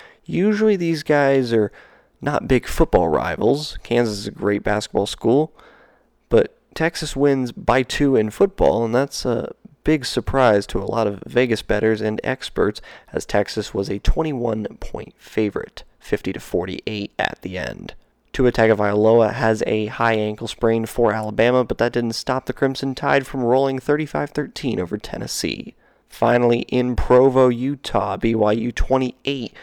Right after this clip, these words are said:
fourteenth ranked Boise State twenty-five.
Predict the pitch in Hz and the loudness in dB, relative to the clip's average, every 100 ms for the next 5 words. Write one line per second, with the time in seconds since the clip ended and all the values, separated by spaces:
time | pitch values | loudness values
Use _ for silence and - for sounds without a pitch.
0 | - - - 143 - 151 143 117 117 131 | -20 -6 0 0 0 -6 -4 -2 0 0
1 | - 110 131 143 107 - - 110 - _ | -4 0 0 0 -4 -4 -6 -8 -12 _
2 | _ - - 101 110 - - - - - | _ -4 -2 -2 -6 -6 -6 -6 -6 -8
3 | - | -12